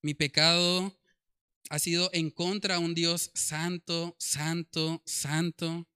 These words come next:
y por lo tanto mi única esperanza de salvación está en Cristo Jesús". Si usted hace eso hoy, dice la palabra que usted puede ser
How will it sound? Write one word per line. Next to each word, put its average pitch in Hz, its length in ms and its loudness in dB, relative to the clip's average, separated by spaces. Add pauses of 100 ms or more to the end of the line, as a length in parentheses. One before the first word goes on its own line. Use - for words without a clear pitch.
(640)
y 143 80 -12
por 151 160 -4
lo 143 120 -4
tanto 170 440 -2
mi 160 160 2
única 175 260 0
esperanza 156 720 -2
de 165 120 0
salvación 151 840 -2 (480)
está 143 220 -4
en 151 120 0
Cristo 156 580 -4
Jesús". 120 560 -8 (420)
Si - 120 -4
usted 170 360 2
hace 185 520 4
eso 190 400 4
hoy, 202 360 2 (420)
dice 151 180 0
la 180 140 2
palabra 165 500 4
que 165 100 -2
usted 147 260 -6
puede 165 220 2
ser 165 440 2